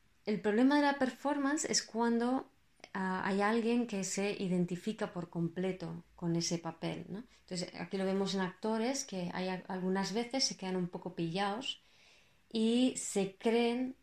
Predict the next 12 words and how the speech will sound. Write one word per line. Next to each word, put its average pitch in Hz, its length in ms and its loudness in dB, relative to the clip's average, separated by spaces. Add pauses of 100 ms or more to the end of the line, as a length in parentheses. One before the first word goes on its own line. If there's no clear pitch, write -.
que 190 120 -2
son 196 500 0
el 185 120 -4
personaje, 185 640 -2
ten-, 180 300 0
terminan 196 520 -2
identificándose 185 800 -4
en 180 80 -2
exceso 233 460 -2
con 175 140 -4
el 170 100 -2
personaje. 160 760 -6